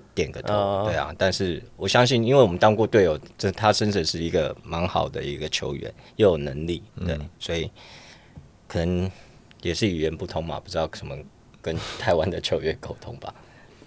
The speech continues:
Speaker 1: 台啤那一年冠军，拿了冠军，然后选择去C B A挑战C B A嘛，然后为什么会选择去广厦？那时候有选秀吗？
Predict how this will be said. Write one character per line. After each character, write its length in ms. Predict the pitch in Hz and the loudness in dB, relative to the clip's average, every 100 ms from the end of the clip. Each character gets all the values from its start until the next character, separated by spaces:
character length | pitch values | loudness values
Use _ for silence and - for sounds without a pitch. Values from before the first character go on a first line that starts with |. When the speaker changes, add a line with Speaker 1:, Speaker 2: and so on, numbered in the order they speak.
| - - - | -20 -20 -10
Speaker 1:
台 240 | - 123 | 4 6
啤 300 | 131 120 107 113 | 6 6 2 4
那 160 | 113 113 | 6 6
一 20 | |
年 160 | 101 | 4
冠 220 | 98 107 92 | 6 6 6
军， 320 | 95 92 95 - - - - - - - - - - | -2 -4 -4 -10 -20 -20 -20 -20 -20 -20 -20 -20 -4
拿 160 | 90 | 2
了 80 | 92 | 2
冠 240 | 85 92 | 4 2
军， 240 | 85 90 87 | 2 -2 -2
然 100 | 82 | 2
后 440 | 92 90 85 82 - - - - - | 4 4 2 -2 -6 -20 -20 -20 -6
选 160 | 90 | -4
择 300 | 82 85 82 | 2 2 2
去 720 | 80 - 95 90 87 80 76 | 2 0 0 2 0 -2 -2
C 220 | - - | -4 -2
B 220 | 87 85 85 | 0 2 2
A 120 | 85 - | 2 -2
挑 120 | 76 | -2
战 160 | 82 | 0
C 220 | 82 - 78 | 0 -2 -4
B 220 | 78 76 | -2 0
A 100 | 76 | 0
嘛， 180 | 58 65 | -2 -4
然 140 | 71 | -4
后 300 | - 90 76 - - - - _ - - - | 4 4 4 -2 -18 -20 -20 _ -20 -12 4
为 100 | 110 | 4
什 100 | 92 | 6
么 80 | 90 | 6
会 100 | 95 | 4
选 160 | - | 4
择 140 | 76 76 | -4 -6
去 140 | - | -4
广 200 | - 64 | -4 -4
厦？ 200 | - - - - | -4 -6 -10 -12
那 120 | - 104 | 0 2
时 120 | 107 | 4
候 60 | |
有 100 | 90 | 4
选 180 | 92 - | 2 -4
秀 180 | - 87 | -2 -2
吗？ 160 | 76 | -2